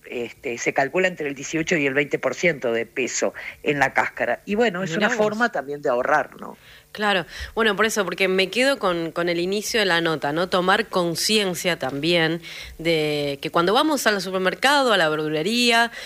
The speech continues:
Speaker 2: estamos tirando aproximadamente el treinta por ciento de aquello que compramos, con lo cual también estamos tirando dinero. Así que me encantó, eh, estos consejos para poder aprovechar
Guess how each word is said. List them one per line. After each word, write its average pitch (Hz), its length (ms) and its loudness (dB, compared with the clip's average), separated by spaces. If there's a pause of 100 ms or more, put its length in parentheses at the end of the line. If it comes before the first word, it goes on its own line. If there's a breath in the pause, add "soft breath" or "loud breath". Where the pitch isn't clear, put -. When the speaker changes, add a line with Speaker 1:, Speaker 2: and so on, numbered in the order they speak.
(160 loud breath)
Speaker 2:
estamos 277 680 -2
tirando 247 480 2
aproximadamente 247 1120 0
el 196 140 -2
treinta 311 500 0
por 185 160 -4
ciento 262 480 0
de 208 80 4
aquello 170 400 -2
que 170 160 -2
compramos, 160 480 0
con 143 140 -2
lo 139 100 0
cual 220 220 0
también 185 260 2
estamos 190 480 -2
tirando 185 380 0
dinero. 196 500 2 (340 loud breath)
Así 180 280 0
que 208 200 2
me 175 160 2
encantó, 170 640 2 (240 loud breath)
eh, 151 800 -2
estos 190 260 -2
consejos 214 680 0
para 160 300 2
poder 226 200 0
aprovechar 185 680 0